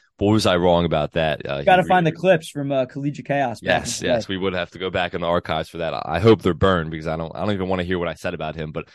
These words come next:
Speaker 1: coming into college, I thought he was gonna be a Heisman type candidate. I thought Wisconsin was finally gonna have their quarterback, and it's obviously has not been the case. I mean, he, he's been, he, he hasn't been bad by any means, but he's had some bad games. He's had some tough stretches,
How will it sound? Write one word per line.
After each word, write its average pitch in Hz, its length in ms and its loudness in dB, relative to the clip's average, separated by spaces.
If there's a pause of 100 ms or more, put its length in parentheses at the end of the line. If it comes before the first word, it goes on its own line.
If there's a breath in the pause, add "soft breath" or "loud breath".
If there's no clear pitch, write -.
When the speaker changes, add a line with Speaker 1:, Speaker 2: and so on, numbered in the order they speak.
(100)
Speaker 1:
coming 107 260 2
into 101 260 0
college, 85 360 -2
I 82 60 -4
thought 85 200 -4
he 82 40 -4
was 78 100 -10
gonna 80 140 -12
be 76 220 -8 (200 soft breath)
a - 80 -12
Heisman 90 380 2
type 82 220 -4
candidate. 82 280 -4
I 78 60 -2
thought 85 180 2
Wisconsin 82 360 -6
was 80 100 -12
finally 90 240 -2
gonna 82 140 -6
have 78 100 -6
their 76 80 -12
quarterback, 76 500 -6 (320 soft breath)
and 71 260 -10 (420)
it's - 340 -14
obviously 76 480 -6
has 76 140 -4
not 78 200 -2
been 80 120 -4
the 82 60 -6
case. 101 260 -2
I - 20 -4
mean, 90 140 -4
he, 107 160 -2
he's 123 180 -2
been, 131 260 -2 (140 soft breath)
he, 151 140 -8
he 143 140 -8
hasn't 135 220 -2
been 87 120 -2
bad 80 360 -2
by 80 160 -2
any 80 140 -6
means, 85 280 -10
but 85 120 -12
he's 85 140 -12
had 80 180 -4
some 76 180 -8
bad 78 400 -2
games. 78 380 -6
He's - 120 -18
had 80 100 -8
some 78 120 -6
tough 85 240 -2
stretches, 71 640 -6